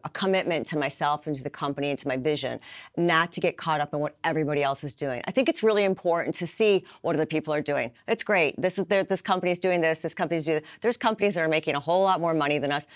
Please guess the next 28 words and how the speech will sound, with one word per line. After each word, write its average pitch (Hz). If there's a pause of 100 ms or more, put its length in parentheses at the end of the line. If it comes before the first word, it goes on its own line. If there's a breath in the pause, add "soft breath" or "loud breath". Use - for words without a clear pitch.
(140 loud breath)
They're 233
different. 196
Their 160
vision's 190
different. 180
Their 139
message 170
is 170
different. 165
Their 123
branding 175
is 160
different. 151 (280 loud breath)
We 214
stay 214
really 175
true 160
and 156
on 143
our 143
path. 147
And 165
I -
think 196
that 226
that's 165
really 151
paid 143